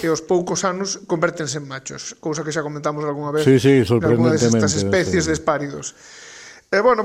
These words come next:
Speaker 1: cando son novos, pois poden vivir en grandes grupos, eh, incluso capturados polo cerco, que xa comentamos algunha vez, eh, mais cando medran levan unha vida máis solitaria.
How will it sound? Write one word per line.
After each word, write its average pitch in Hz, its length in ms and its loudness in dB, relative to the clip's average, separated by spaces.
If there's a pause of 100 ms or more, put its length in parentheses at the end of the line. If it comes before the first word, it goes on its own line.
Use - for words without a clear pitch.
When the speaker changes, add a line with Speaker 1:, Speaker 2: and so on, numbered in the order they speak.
Speaker 1:
cando 208 240 0
son 202 180 -2
novos, 226 380 0
pois 180 320 -2
poden 185 400 -2
vivir 175 320 -2
en 175 80 -4
grandes 165 260 -2
grupos, 220 540 -4
eh, 147 720 -8
incluso 160 320 -6
capturados 156 560 -2
polo 156 160 -2
cerco, 185 400 -2
que 165 80 -4
xa 170 160 -2
comentamos 160 480 -4
algunha 160 240 -4
vez, 208 400 -4 (340)
eh, 190 140 0
mais 180 240 0
cando 185 240 -2
medran 196 400 0
levan 180 240 -2
unha 170 160 -2
vida 165 160 0
máis 151 160 -4
solitaria. 143 480 -16